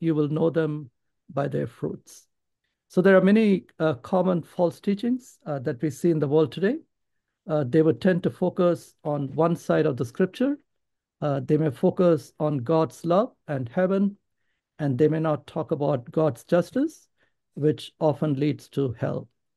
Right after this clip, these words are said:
So they may deny the virgin birth, uh, the death on the cross, the resurrection, and the second coming. So essentially, they are, uh, denying the entire gospel truth,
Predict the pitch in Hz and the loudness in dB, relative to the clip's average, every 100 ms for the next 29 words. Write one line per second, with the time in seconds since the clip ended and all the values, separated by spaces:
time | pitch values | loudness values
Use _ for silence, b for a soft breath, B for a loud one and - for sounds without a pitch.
0 | _ _ _ _ - 139 156 156 165 156 | _ _ _ _ -6 0 2 2 2 0
1 | 127 156 160 165 160 143 147 170 180 151 | -2 -4 0 0 0 0 0 0 -2 -4
2 | 170 208 247 _ _ _ _ 143 127 117 | -2 -2 -4 _ _ _ _ -10 -8 -2
3 | 165 156 156 139 120 - 165 175 175 _ | -2 0 -4 -4 -8 -2 2 2 -2 _
4 | _ _ _ _ _ 139 143 135 175 180 | _ _ _ _ _ -4 -4 0 0 0
5 | - 190 180 175 - 139 127 160 - 147 | 0 -2 -2 -6 -8 -8 -4 -2 -2 -4
6 | - 175 269 320 _ _ _ _ _ 151 | -2 0 0 -4 _ _ _ _ _ 0
7 | 139 147 - 120 175 - 160 151 151 147 | 0 -2 -6 0 0 2 0 2 2 2
8 | 147 - _ _ 156 143 135 147 160 160 | -2 -10 _ _ -6 -6 -2 0 2 2
9 | 165 143 147 147 - 151 147 143 - - | 0 -2 -4 -4 -2 0 0 -4 -8 -6
10 | 160 156 - 151 - 202 269 - | -4 -2 -2 -4 0 0 0 -6